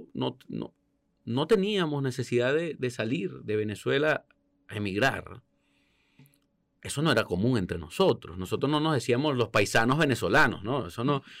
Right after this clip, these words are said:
pues eso ocurre cuando tú estás fuera de tu tierra y te reconoces como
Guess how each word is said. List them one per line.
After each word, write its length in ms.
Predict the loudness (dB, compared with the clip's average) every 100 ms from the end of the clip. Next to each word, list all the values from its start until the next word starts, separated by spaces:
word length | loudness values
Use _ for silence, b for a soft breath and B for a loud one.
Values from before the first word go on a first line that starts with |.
| B B
pues 160 | 4
eso 100 | 6
ocurre 320 | 6 6 6
cuando 220 | 6 4 2
tú 80 |
estás 200 | 2 2
fuera 360 | 4 8 8 8
de 100 | 6
tu 160 | 4 0
tierra 560 | 4 6 6 0 -4 _ _ -8
y 120 | 0
te 100 | 2
reconoces 600 | 2 0 -2 -2 -6 -6
como 400 | -4 -2 -2 -6